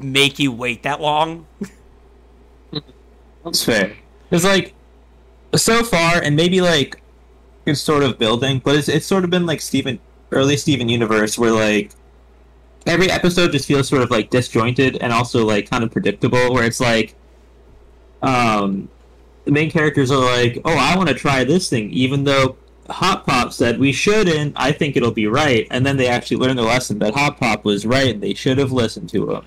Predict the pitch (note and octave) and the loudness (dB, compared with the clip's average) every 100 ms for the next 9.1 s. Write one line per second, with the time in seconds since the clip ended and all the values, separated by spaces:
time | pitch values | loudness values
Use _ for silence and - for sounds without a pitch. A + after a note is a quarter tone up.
0 | - B2+ C#3+ E3 - C3 C#3+ F#3 E3 C#3+ | -4 -2 0 -2 0 0 0 0 0 0
1 | A2 - A#2 A#2+ A2+ G2+ G2+ G#2 - - | -2 -4 -2 0 0 -2 -2 -2 -4 -6
2 | - G2+ A2 A2+ B2+ - - - _ F3+ | -8 -6 -2 -4 -6 -14 -20 -20 _ -2
3 | G3 - - - - - _ _ - - | -2 -4 -20 -20 -20 -20 _ _ -20 -20
4 | - F#3 F3+ G#3+ G#3 - G3 F#3 E3 D#3+ | -6 -4 -2 0 0 2 2 4 0 -6
5 | - E3 - D3 C#3+ F3 D3+ - D3 C#3+ | -4 -6 -4 -8 -4 -2 -2 -4 -2 -2
6 | C3+ A#2 - B2 - - - - - D#3 | -2 -8 -8 -12 -12 -20 -20 -20 -2 -2
7 | - - D#3+ E3 F3 F3+ E3 C#3+ A#2 - | 0 -4 -4 0 0 2 2 0 0 0
8 | B2 A2+ - B2+ A2+ - - B2+ A#2 - | 2 0 -2 -6 -10 -10 -4 0 0 -2
9 | - | -4